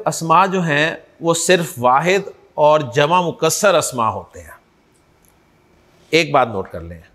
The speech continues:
गैर मुनसरिफ अस्मा के बारे में कि ये नंबर के एतबार से क्या हो सकते हैं, ये या तो वाहिद होंगे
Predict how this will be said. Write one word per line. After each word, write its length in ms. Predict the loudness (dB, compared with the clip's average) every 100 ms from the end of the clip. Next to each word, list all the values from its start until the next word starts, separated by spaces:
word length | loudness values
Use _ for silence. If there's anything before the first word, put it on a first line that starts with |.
| _
गैर 120 | 0 2
मुनसरिफ 240 | 2 0
अस्मा 220 | 0 -2
के 100 | 2
बारे 180 | 2 2
में 120 | 0 -4 -10 -20 -20 _ _ _ _ -2
कि 60 |
ये 560 | 0 2 2 2 0 -8 -20 _ _ _ _ _ _ _ _ _ _ _ _ _ _ _ _ _ _ -2
नंबर 300 | 2 2 2
के 120 | 2
एतबार 280 | 2 2 2
से 120 | 0
क्या 160 | 2 2
हो 120 | 2
सकते 300 | -2 -2 0
हैं, 100 | 0
ये 220 | 2 4
या 180 | 4 4
तो 120 | 2
वाहिद 300 | 2 4 4
होंगे 240 | 2 0